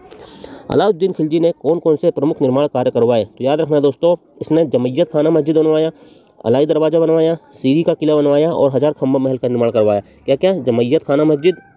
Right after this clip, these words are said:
अलाई दरवाज़ा, सीरी का किला और हज़ार खंबा महल का निर्माण किसने करवाया था? अलाउद्दीन खिलजी ने करवाया था। नेक्स्ट क्वेश्चन देखते हैं, इस्लामी वास्तुकला का रत्न किसे कहा जाता है? तो याद रखना,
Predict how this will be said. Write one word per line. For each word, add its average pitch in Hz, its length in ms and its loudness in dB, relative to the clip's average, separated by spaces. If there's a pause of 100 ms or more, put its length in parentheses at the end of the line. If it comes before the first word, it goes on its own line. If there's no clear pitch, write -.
(100)
अलाई 123 240 2
दरवाज़ा, 143 400 0 (340)
सीरी 135 220 0
का 170 100 2
किला 147 220 0
और 143 160 -2 (200)
हज़ार 131 180 2
खंबा 147 300 0
महल 127 180 0
का 131 100 -2
निर्माण 127 260 0
किसने 123 240 -4
करवाया 120 280 0
था? 190 200 -2 (240)
अलाउद्दीन 135 400 0
खिलजी 120 260 0
ने 180 120 2
करवाया 104 340 0
था। 104 160 -2 (380)
नेक्स्ट 165 160 -2
क्वेश्चन 160 280 0
देखते 143 220 0
हैं, 151 220 0 (300)
इस्लामी 143 380 0
वास्तुकला 156 540 -4
का 143 80 -2
रत्न 156 220 -4
किसे 143 220 -2
कहा 139 160 0
जाता 127 240 -2
है? 127 220 -2
तो - 160 -10
याद 147 220 0
रखना, 156 320 -2